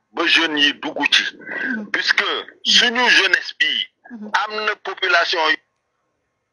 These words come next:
Speaker 1: et bu ñu sañoon structure démographique bi ñu am, maanaam jeunes yi ëpp ci suñu population,
Speaker 2: Mhm.
Speaker 1: ñoom loolu la ñu, la, la ñu bëgg te mënuñu ko am tey.
Speaker 2: Mhm.
Speaker 1: Donc jeunes yooyu dañ leen a war a waajal.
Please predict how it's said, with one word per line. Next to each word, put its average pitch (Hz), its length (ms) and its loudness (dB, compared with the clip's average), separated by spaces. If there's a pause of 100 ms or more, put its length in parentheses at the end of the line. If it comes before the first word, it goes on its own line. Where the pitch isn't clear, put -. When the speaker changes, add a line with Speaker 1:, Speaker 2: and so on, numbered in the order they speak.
(240)
Speaker 1:
et 131 100 4
bu 147 160 -2
ñu 156 140 4
sañoon 151 520 2 (500)
structure 190 680 2
démographique 147 760 2
bi 147 100 -2
ñu 165 160 -2
am, 120 220 -2
maanaam 147 420 2
jeunes 180 320 2
yi 175 220 8
ëpp 170 240 -4
ci - 120 0
suñu 156 260 -2
population, 127 680 -2 (140)
Speaker 2:
Mhm. 123 140 -6
Speaker 1:
ñoom 175 260 4
loolu 160 360 2
la 147 120 4
ñu, 143 240 -4
la, 135 200 2
la 147 160 0
ñu 143 120 -2
bëgg 139 300 -2
te 135 80 2
mënuñu 131 400 0
ko 127 140 2
am 117 180 4
tey. - 140 6 (240)
Speaker 2:
Mhm. - 80 -2
Speaker 1:
Donc 151 240 2
jeunes 214 360 4
yooyu 160 320 0
dañ 147 120 0
leen 165 280 4
a 160 40 2
war 143 180 0
a 139 60 2
waajal. 123 320 2